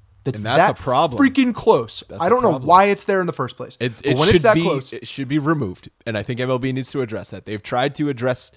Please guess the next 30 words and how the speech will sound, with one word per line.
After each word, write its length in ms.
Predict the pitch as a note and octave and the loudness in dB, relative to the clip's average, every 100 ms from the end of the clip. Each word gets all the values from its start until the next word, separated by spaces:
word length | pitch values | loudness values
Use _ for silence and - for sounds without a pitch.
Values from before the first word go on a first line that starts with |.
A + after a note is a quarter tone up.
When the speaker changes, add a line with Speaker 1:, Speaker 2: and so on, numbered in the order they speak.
| _ _ - | _ _ -4
Speaker 2:
it 200 | D3 - | -2 -2
with 180 | A#2+ - | -6 -6
these 260 | A#2 G2+ - | -8 -8 -8
in, 280 | C#3+ D3 C#3+ - _ | -4 -2 -4 -8 _
in-stadium 600 | D3 D3+ - D3+ D3 C#3 A2+ | -2 -2 0 2 2 2 0
monitors, 520 | A2 C#3 E3+ G3 F3 | -2 -2 0 -2 0
but 140 | C#3 | 0
even 220 | D#3 D#3 | 0 0
that 200 | C#3+ D#3 - | 2 0 -2
didn't 220 | B2+ A#2+ | -10 -6
work 220 | G#2+ G#2 | -8 -6
last 300 | G#2+ G2 - | -8 -8 -12
year. 180 | F#2 - _ _ | -14 -16 _ _
The 60 | B2+ | 2
article 300 | C#3+ D3 D3 | 2 2 -4
talked 240 | E3 D3+ | -2 -2
about 160 | D3 C3 | -2 -2
how 200 | C3 C3 - _ | 0 -2 -4 _
these 160 | A#3+ - | -6 0
guys 240 | F3 D3 | 2 2
would 100 | E3 | -2
just 160 | E3 D#3 | -4 -4
leave 240 | D3 E3+ | -4 -2
their 160 | E3+ E3+ | 0 0
posts 300 | - G3+ - | 0 -2 -2
for 140 | C#3 | -6
innings 300 | C3 D3 D#3 D3+ | -2 -2 -2 -2
at 80 | |
a 40 | D3 | -2
time, 380 | F#3 G3+ G2+ | -4 -8 -10